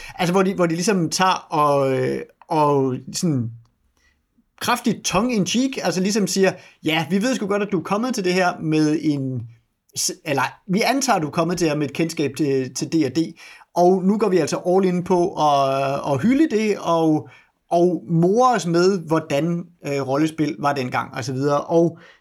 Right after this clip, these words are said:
øhm, og, og vi, vi hylder de tegnere, vi, vi så dengang, og så videre. De bliver, de bliver nævnt ved navn og sådan noget. Sådan, så man er, altså, man er klar over, at alt, hvad de har lavet her i, det er ikke ba-, det er ikke bare, altså,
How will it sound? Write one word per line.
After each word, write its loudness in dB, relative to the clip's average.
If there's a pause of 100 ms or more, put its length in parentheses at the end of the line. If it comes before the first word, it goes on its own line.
(140)
øhm, 0 (540)
og, 2
og 0
vi, 0
vi 0
hylder 2
de -6
tegnere, -2
vi, 2
vi -4
så 0
dengang, 0
og -4
så -4
videre. 0
De -8
bliver, 2
de -4
bliver 2
nævnt -2
ved -4
navn -2
og -4
sådan 0
noget. -12 (220)
Sådan, 0
så -2
man -2 (120)
er, 0
altså, -4
man 0
er 0 (800)
klar 0
over, 2
at -2
alt, -2
hvad 0
de 0
har 2
lavet 0
her 0
i, -4 (240)
det 0
er 2
ikke 0
ba-, -8
det 2
er 2
ikke 0
bare, 2 (520)
altså, -2